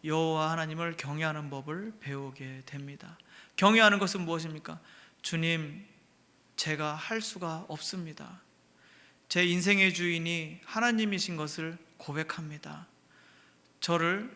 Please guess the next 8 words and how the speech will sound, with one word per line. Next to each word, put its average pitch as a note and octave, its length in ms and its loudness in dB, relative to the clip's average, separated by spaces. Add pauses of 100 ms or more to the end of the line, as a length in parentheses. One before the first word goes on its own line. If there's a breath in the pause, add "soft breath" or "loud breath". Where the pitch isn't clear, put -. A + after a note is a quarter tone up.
(100)
여기에서 D3 640 -4 (100)
건져주십시오"라고 D#3+ 1300 -4 (360 loud breath)
구할 G#3 440 4
수 G#3+ 160 0
있는 F#3 340 0
낮아진 D#3 480 0
마음 C#3 500 -2
자세, B2+ 480 -8